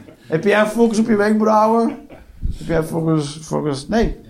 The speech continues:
Als vrouw, hè, zo, oeh, mijn wenk-, moet, moet ik niet mijn wenkbrauwen? Als het zomer is, als vrouw, dan vraag je af, kan ik wel een rok aan doen? Oh, dan moet ik mijn benen scheren, dan doe ik wel iets anders aan. Is,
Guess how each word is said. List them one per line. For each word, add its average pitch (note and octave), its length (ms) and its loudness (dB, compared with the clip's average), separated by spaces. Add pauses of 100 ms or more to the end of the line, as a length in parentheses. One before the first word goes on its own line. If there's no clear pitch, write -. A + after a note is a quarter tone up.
(200)
Als - 140 -4
vrouw, C#4 300 4
hè, A#3+ 160 2
zo, A#3 160 -4
oeh, G3+ 340 2
mijn B2 120 -2
wenk-, G3 160 -4
moet, D#3 120 -4
moet E3 120 2
ik A#3+ 60 2
niet C#4+ 100 -4
mijn A#3+ 120 -2
wenkbrauwen? D#3 640 0 (1600)
Als G3 160 0
het F3+ 100 -2
zomer D#4+ 440 2
is, - 100 0
als A3 180 0
vrouw, C#4 200 2
dan A#3+ 200 2
vraag A3 280 0
je A#3+ 80 -4
af, A3+ 180 -6
kan C4+ 140 -2
ik A3 80 -2
wel A#3 120 2
een G3 60 4
rok B3+ 200 2
aan C4 140 -2
doen? C4 220 0
Oh, - 260 -4
dan E3+ 80 -2
moet G#3 100 2
ik A3+ 100 0
mijn F#3 140 -4
benen G3 300 -2
scheren, F#3+ 380 0
dan D#3+ 140 0
doe E3+ 80 0
ik F3 60 -2
wel D#3+ 100 0
iets B2 120 -4
anders G2 220 -6
aan. D#2+ 240 -10 (1120)
Is, - 140 -12